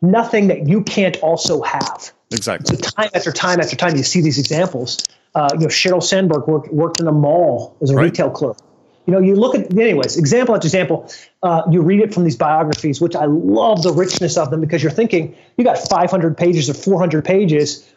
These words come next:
Speaker 1: or, you know, God bless you, three hundred pages, right, of, of something where you can read his biography of someone's story and you go, "Wow, this guy had a really, really rough, agonizing time," right? And yet he,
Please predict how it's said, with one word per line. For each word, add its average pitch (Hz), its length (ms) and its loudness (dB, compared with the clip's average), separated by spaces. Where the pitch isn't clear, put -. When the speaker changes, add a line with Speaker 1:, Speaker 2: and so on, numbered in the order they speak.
Speaker 1:
or, 156 340 0
you 170 80 2
know, 151 120 2
God 165 260 0
bless 165 280 2
you, 151 80 -2
three 170 280 -2
hundred 190 300 2
pages, 151 360 2
right, 156 320 0
of, 165 300 0
of 170 220 0
something 170 520 0
where 180 220 2
you 185 120 2
can 165 200 0
read 185 160 2
his 151 160 0
biography 175 540 0
of 147 60 -6
someone's 175 300 -2
story 214 300 2
and 175 80 2
you 151 60 0
go, 151 100 2
"Wow, 165 420 2
this 185 220 0
guy - 180 0
had 175 300 0
a 151 160 2
really, 190 400 2
really 175 420 4
rough, 190 420 2
agonizing 165 760 2
time," 226 540 -4
right? 190 400 0
And 185 160 2
yet 190 240 2
he, 190 400 0